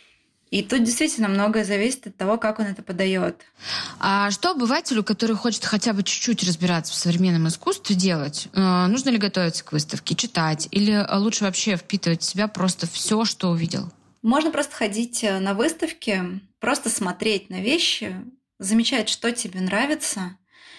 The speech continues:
Speaker 1: и попробовать выяснить, да, вот что это за художник, к какому направлению он относится, почитать побольше про это направление. А, и просто вот,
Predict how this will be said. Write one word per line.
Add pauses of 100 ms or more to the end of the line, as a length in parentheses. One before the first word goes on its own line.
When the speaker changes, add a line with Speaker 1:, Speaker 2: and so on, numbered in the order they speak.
(440)
Speaker 1:
и
попробовать
выяснить,
да,
вот
что
это
за
художник,
к
какому
направлению
он
относится,
почитать
побольше
про
это
направление. (960)
А,
и
просто
вот,